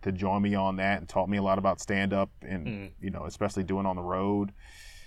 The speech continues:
Speaker 1: You know, I went out on the road, you know, took Randall with me too. And, um, yeah, it was a good, it was a great time. I,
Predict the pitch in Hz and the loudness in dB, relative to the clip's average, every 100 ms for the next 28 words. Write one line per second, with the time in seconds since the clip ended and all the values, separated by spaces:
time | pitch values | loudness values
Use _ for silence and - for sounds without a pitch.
0 | - - 101 98 113 107 104 98 98 95 | -14 -6 0 4 6 8 6 4 2 0
1 | 73 101 98 82 - 98 95 98 95 95 | -2 -2 -2 -4 -4 -2 0 2 2 0
2 | 95 95 98 95 95 95 92 - 95 95 | -2 -2 0 0 0 -4 -8 -10 -8 -6
3 | 95 95 92 95 - - - - - - | -8 -8 -10 -12 -16 -20 -20 -20 -20 -20
4 | - - 131 113 104 127 147 135 139 139 | -20 -6 0 2 2 2 4 4 4 4
5 | 135 127 123 131 113 95 | 6 6 8 8 8 4